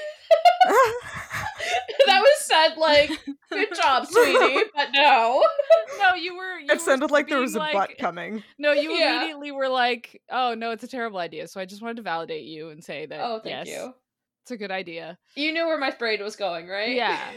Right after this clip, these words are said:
Speaker 1: <laughs>
Speaker 2: Uh-huh.
Speaker 1: Okay.
Speaker 3: I mean, it's possible. I just, yeah, I
Speaker 1: Yeah.
Speaker 3: don't know if there's, I just don't know if there's a limit to
Speaker 2: Yeah, I have no idea.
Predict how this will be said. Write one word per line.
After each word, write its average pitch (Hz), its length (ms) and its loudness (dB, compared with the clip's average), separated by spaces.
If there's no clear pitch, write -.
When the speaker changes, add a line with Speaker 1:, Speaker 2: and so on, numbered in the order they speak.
Speaker 1:
<laughs> - 180 -20
Speaker 2:
Uh-huh. 226 280 0
Speaker 1:
Okay. 233 160 -10
Speaker 3:
I 254 100 -4
mean, 269 440 -8
it's 226 240 -12
possible. 202 680 -10
I 226 100 -6
just, 233 240 -12
yeah, 214 200 -4
I 175 80 -4
Speaker 1:
Yeah. 190 40 -4
Speaker 3:
don't 226 160 -8
know 254 120 -8
if 247 100 -18
there's, 226 360 -8
I 208 120 -8
just 202 160 -14
don't 226 160 -8
know 180 140 -10
if 170 80 -18
there's 170 180 -12
a 170 40 -18
limit 151 380 -20
to 143 520 -18
Speaker 2:
Yeah, 175 120 -8
I - 40 -4
have 147 140 -14
no 151 120 -10
idea. 151 380 -12